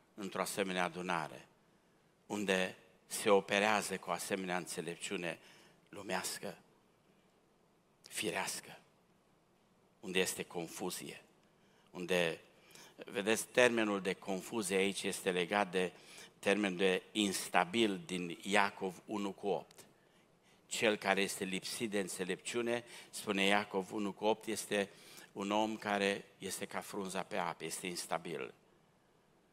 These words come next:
Înțelepciunea de sus îți dă stabilitate, nestatornic. Un om nehotărât este omul neînțelept,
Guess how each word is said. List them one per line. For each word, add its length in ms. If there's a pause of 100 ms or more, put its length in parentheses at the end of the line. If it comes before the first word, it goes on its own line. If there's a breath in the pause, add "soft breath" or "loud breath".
(320)
Înțelepciunea 880
de 160
sus 360
îți 360
dă 140
stabilitate, 1040
nestatornic. 880 (460 loud breath)
Un 140
om 140
nehotărât 760
este 460 (220 loud breath)
omul 240
neînțelept, 580